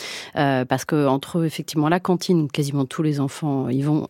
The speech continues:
et, euh, les fins de journée où quasiment tous les enfants aussi y vont, parce que c'est vrai que les parents travaillent souvent tard et les deux parents travaillent, euh, là, oui, c'est p-,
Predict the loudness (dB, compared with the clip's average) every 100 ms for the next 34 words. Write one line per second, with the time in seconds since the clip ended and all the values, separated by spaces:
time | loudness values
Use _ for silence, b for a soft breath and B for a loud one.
0 | 4 6 6 4 -2 -4 -4 -2 -2 0
1 | 4 4 4 4 4 4 0 -2 -2 -4
2 | 4 6 6 4 2 2 0 0 0 2
3 | 2 0 -2 -4 -2 -2 0 2 2 0
4 | -4 -4 -4 -2 -4 -2 2 2 2 -4
5 | -2 2 2 4 0 0 0 2 4 2
6 | 0 B B B B 0 2 2 0 2
7 | 4 6 4 2 0 0 -6 -6